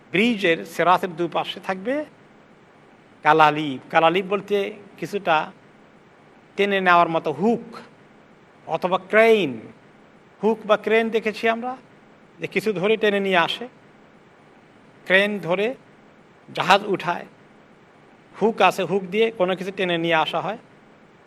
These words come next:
বিশাল বিশাল হুক, এগুলো দুই পাশে থাকবে। এগুলো যারা ব্রিজ পাড়ি দিতে চাইবে তাদের কাউকে কাউকে ধরে নেবে, নিয়ে আসবে,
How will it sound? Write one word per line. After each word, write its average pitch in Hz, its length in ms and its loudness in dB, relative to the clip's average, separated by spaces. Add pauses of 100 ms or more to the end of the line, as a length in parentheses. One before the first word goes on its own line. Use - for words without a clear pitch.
(160)
বিশাল 226 380 2
বিশাল 208 300 0
হুক, 196 260 -2 (960)
এগুলো 214 300 6
দুই 220 160 -2
পাশে 220 260 0
থাকবে। 131 380 -8 (1200)
এগুলো 240 540 2 (200)
যারা 180 220 8 (280)
ব্রিজ 180 360 0
পাড়ি 202 220 4
দিতে 202 260 -2
চাইবে 170 440 0
তাদের 175 300 -2
কাউকে 214 400 2
কাউকে 220 380 0 (720)
ধরে 180 180 2
নেবে, 120 260 -6 (920)
নিয়ে 156 160 2
আসবে, 120 300 -4